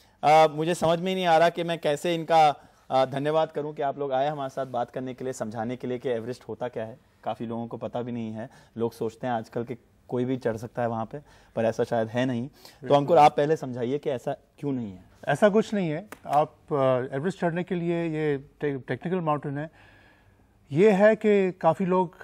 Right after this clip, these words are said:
Speaker 2: आजकल एवरेस्ट अटेम्प्ट करते हैं और काफ़ी लोग सफल भी हो जाते हैं, पर इसका ये कारण है कि ये दुनिया में सबसे हाईएस्ट माउंटेन है, इसकी अट्रैक्शन बहुत है। पर सारे लोग जो चढ़ते हैं वो बहुत सोच समझ के क्लाइंब करते हैं, वो ट्रेनिंग करके करते हैं। मेरे,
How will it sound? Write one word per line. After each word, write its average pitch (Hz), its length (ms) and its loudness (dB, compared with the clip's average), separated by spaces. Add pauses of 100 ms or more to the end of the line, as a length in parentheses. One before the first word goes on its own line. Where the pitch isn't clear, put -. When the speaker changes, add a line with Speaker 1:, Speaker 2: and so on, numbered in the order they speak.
(120)
Speaker 2:
आजकल 147 380 0
एवरेस्ट 139 320 -2
अटेम्प्ट 135 300 -2
करते 135 240 -4
हैं 147 80 -2
और 151 300 -4
काफ़ी 139 280 0
लोग 139 140 -2
सफल 185 300 -2
भी 175 100 0
हो 170 100 0
जाते 156 260 -4
हैं, 180 60 -6
पर 170 240 -6
इसका 170 220 -4
ये 156 200 0
कारण 143 340 0
है 151 60 -2
कि 160 120 -8
ये 160 160 -4
दुनिया 127 320 -6
में 131 120 -8
सबसे 135 340 -10
हाईएस्ट 120 300 -2
माउंटेन 110 300 -6
है, 135 120 -6
इसकी 139 220 -8
अट्रैक्शन 135 440 -2
बहुत 120 260 -2
है। 143 140 -8 (480)
पर 175 80 0
सारे 196 480 6
लोग 160 360 -2
जो 170 140 -4
चढ़ते 147 360 -6
हैं 180 60 -2
वो 170 120 -2
बहुत 143 260 -2
सोच 156 300 0
समझ 165 300 -6
के - 100 -8
क्लाइंब 120 280 -4
करते 120 280 -8
हैं, 147 100 -4
वो 147 120 -6
ट्रेनिंग 170 520 2
करके 156 240 0
करते 131 340 -6
हैं। 160 180 -2
मेरे, 151 360 2